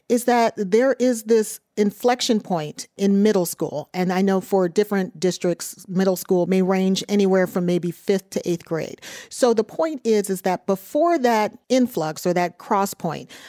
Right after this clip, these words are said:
from pre-K all the way up to maybe fifth grade, there's just this huge curiosity about the world that we live in. And that includes math as well. So I really feel that students are open to the possibilities, they want to learn, and they just have a lot of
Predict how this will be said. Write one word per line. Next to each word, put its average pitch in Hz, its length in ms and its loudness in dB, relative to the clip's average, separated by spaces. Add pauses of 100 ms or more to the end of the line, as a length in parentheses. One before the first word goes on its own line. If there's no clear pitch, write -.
(140)
from 180 420 0
pre-K 240 720 2
all 214 220 2
the 214 80 4
way 202 160 4
up 185 120 0
to - 120 -2
maybe 185 260 0
fifth 208 400 -2
grade, 180 420 0 (360)
there's 269 260 2
just - 260 -4 (120)
this 240 180 2
huge 294 600 0
curiosity 220 920 0
about 180 380 -2
the 185 60 0
world 196 320 0
that 190 120 -2
we 185 140 2
live 185 220 2
in. - 200 -8
And 185 180 -2
that 190 180 2
includes 262 420 0
math 202 340 0
as 190 140 -2
well. 226 360 -2 (300)
So 214 340 0
I 208 80 0
really 240 340 2
feel 247 260 -2
that 202 100 -2
students 226 420 0
are 190 180 -4
open 208 280 0
to 226 100 -2
the 202 80 -4
possibilities, 202 880 -2
they 170 120 0
want 185 300 -2
to 214 40 0
learn, 190 580 0
and 185 180 -2
they 190 100 2
just 190 300 -2
have 190 400 -2
a 185 80 -4
lot 185 280 -2
of 180 100 -8